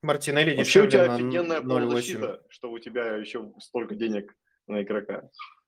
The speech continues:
Speaker 2: Что-то мне подсказывает, как будто бы кто-то, может быть, играет без Холланда.
Speaker 1: Мгм. Давай,
Speaker 2: Либо
Speaker 1: давай
Speaker 2: со
Speaker 1: я
Speaker 2: С-,
Speaker 1: дальше подхвачу
Speaker 2: давай.
Speaker 1: вопросики, да, чуть-чуть. А, я там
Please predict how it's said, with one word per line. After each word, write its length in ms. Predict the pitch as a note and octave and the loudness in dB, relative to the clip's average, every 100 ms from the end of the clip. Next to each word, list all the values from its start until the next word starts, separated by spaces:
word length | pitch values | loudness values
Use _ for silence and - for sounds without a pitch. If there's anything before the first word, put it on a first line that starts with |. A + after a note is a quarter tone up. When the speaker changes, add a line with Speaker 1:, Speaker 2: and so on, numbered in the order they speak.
| _ | _
Speaker 2:
Что-то 300 | - B2 - | -10 -6 -2
мне 140 | D3 | 0
подсказывает, 580 | D3+ C#3 - C#3 C3+ C3+ | 0 -2 0 2 4 2
как 100 | C3+ | 2
будто 180 | B2 B2+ | 0 0
бы 100 | A2+ | -4
кто-то, 280 | - A#2+ A#2 | -2 0 2
может 220 | A2+ G#2+ | 2 0
быть, 100 | G#2 | -2
играет 340 | G#2 G2+ G2+ F#2 | 0 4 4 2
без 480 | F2 F#2+ F#2 F2 - _ _ _ _ _ _ | 2 2 0 -6 -16 _ _ _ _ _ _
Холланда. 480 | G2 G#2+ G2+ G#3 - - - - - - - - _ _ _ _ _ _ - | 0 0 -2 -6 -14 -20 -20 -20 -20 -20 -20 -20 _ _ _ _ _ _ -12
Speaker 1:
Мгм. 380 | C3 C3+ G#2 - _ _ _ _ _ _ _ _ _ _ - | -12 -10 -14 -16 _ _ _ _ _ _ _ _ _ _ -10
Давай, 320 | A2+ D3 E3+ | 2 8 8
Speaker 2:
Либо 160 | E3 C#3+ | 8 6
Speaker 1:
давай 160 | C3+ C3+ | 4 4
Speaker 2:
со 40 | |
Speaker 1:
я 60 | C3 | 4
Speaker 2:
С-, 40 | |
Speaker 1:
дальше 360 | C3 B2+ C#3 - _ _ _ _ - | 2 0 -6 -10 _ _ _ _ -6
подхвачу 380 | - - B2+ F#2+ | -6 0 2 4
Speaker 2:
давай. 80 | C3 | 2
Speaker 1:
вопросики, 580 | B2 B2 D3+ - B2+ - | -2 -2 -4 -4 -10 -4
да, 180 | A2+ A2+ | -2 -2
чуть-чуть. 460 | A#2+ - A#2 - _ _ | -6 -8 -8 -10 _ _
А, 220 | A2 A2+ | -8 -4
я 80 | A2+ | -4
там 340 | A2+ A2 G#2+ | -4 -6 -8